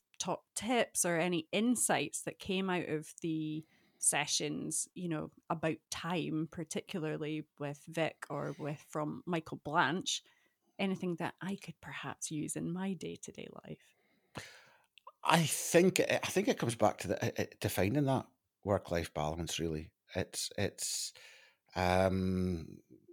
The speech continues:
Speaker 2: identifying probably what's important and having, having time for yourself, um, rather than just being a busy fool.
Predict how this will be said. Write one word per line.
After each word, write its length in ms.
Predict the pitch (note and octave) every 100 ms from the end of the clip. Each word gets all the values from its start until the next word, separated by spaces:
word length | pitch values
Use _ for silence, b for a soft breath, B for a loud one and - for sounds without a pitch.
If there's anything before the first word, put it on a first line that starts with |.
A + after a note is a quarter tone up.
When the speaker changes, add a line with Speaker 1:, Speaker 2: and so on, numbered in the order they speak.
| - -
Speaker 2:
identifying 580 | - - G#2 - - E2+
probably 460 | D#2 D#2+ D#2 F2 D#2
what's 260 | D#2 -
important 540 | E2 D2 F#2 - F#2 - _ _ -
and 140 | D#2+ F2
having, 380 | E2+ F2 E2 -
having 180 | F2 F2+
time 260 | - E2+ D#2+
for 120 | E2
yourself, 500 | C#2+ - C3 D#3 - b b b b b b - F#2
um, 840 | F2 E2 E2 D#2+ D#2+ D#2+ D#2+ C#2+ - - - - - F#2
rather 380 | F2+ F2+ F2+
than 180 | E2+ E2+
just 240 | E2+ - - _ _ _ D#2+
being 200 | E2 E2+
a 40 |
busy 220 | D#2+ F2+
fool. 320 | E2+ F#2+ A2